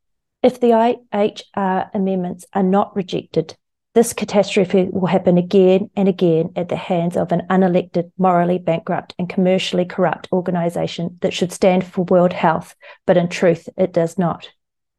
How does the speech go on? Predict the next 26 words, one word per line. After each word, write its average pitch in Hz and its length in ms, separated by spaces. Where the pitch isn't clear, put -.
The 214 100
who 208 400
has 208 220
realistically 196 640
been 180 180
able 185 260
to 185 140
do 180 200
much 196 320
of 180 100
this 170 260
without 185 360
the 185 140
I 165 260
H - 180
R 170 180
amendments 170 640
as 170 220
are 165 120
currently 165 440
proposed. - 640
Under 226 220
the 240 80
proposed 254 500
I 226 180
H 220 240